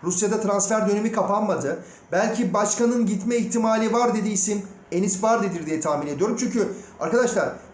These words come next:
başka ayrılabilecek oyuncu yok. Hani yeni oyuncular gitmez.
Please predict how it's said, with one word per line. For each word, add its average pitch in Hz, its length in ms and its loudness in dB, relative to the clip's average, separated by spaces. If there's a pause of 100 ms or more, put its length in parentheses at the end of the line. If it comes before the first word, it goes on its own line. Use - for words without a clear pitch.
başka 165 320 0
ayrılabilecek 233 680 2
oyuncu 208 300 0
yok. 220 260 0 (400)
Hani 160 300 0 (380)
yeni 165 220 2
oyuncular 247 360 2
gitmez. 208 580 0